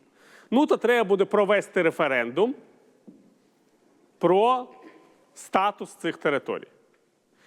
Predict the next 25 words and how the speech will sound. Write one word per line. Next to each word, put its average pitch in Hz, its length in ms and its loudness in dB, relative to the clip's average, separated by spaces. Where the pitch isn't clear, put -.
Я 202 220 -2
не 233 120 -2
думаю, 254 300 -6
що - 180 -6
Янукович 196 640 -2
бажає 202 440 0
бути 175 280 -4
президентом 175 840 -2
Донбасу. 135 600 -2
Хоча, 202 200 -2
можливо, 185 360 0
йому 170 360 2
будь-ко 151 520 -2
чого 160 420 0
п-, 139 100 -8
приємно 135 400 -2
бути 131 180 -8
президентом, 190 480 -2
аби 165 260 -2
красти. - 520 -6
Я 185 180 2
думаю, 247 260 -4
що - 140 -4
цей 233 180 0
план 175 480 -2